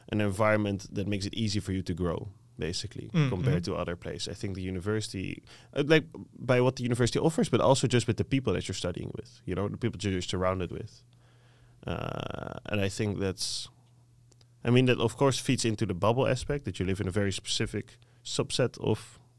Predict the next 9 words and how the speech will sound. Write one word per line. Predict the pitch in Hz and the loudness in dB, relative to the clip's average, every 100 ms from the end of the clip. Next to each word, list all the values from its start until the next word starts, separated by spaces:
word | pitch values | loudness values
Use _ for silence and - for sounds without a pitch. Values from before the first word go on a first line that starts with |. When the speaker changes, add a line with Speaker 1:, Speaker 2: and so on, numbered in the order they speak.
| - - - | -20 -18 -6
Speaker 1:
kind | 110 98 113 | -4 -2 -2
of | 101 - | -2 -4
society | - - 101 101 - 107 104 | -4 -2 2 0 2 0 2
and | 98 92 | 0 -2
civilization | - 107 104 101 101 - 98 | -4 -4 -2 0 -2 -2 -4
and | 95 | -4
et | 95 | -4
cetera. | - 104 110 131 - - - - - | -4 -4 -4 -8 -18 -20 -20 -20 -4
But | 92 95 92 87 - - | 2 4 4 2 -4 -12